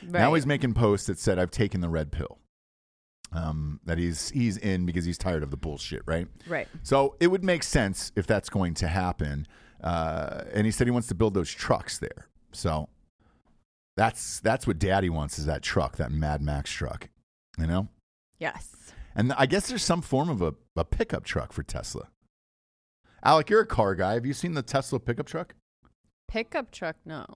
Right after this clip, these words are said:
Speaker 1: Yeah.
Speaker 2: Have you?
Speaker 1: Pull it up if you can. Uh,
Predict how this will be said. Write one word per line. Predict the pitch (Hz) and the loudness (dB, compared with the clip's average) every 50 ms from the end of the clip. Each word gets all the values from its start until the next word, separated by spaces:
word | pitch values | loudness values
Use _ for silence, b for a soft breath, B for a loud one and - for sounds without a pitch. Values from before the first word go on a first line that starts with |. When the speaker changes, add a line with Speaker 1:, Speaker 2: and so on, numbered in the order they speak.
| - 175 | -8 -4
Speaker 1:
Yeah. | 101 104 98 95 85 76 - - _ _ _ _ _ _ _ - - - | -2 0 0 0 0 -2 -6 -12 _ _ _ _ _ _ _ -20 -10 -10
Speaker 2:
Have | 175 156 | -8 -8
you? | 165 180 220 | -6 -10 -6
Speaker 1:
Pull | 226 - 403 427 440 | 0 4 6 6 6
it | 427 202 | 6 4
up | 160 - | 2 0
if | 127 101 101 | -2 -2 0
you | 104 92 | -2 0
can. | - 127 117 95 78 71 71 - _ _ _ _ _ _ _ _ | 2 2 2 2 0 -2 -6 -10 _ _ _ _ _ _ _ _
Uh, | - 92 92 | -8 -8 -8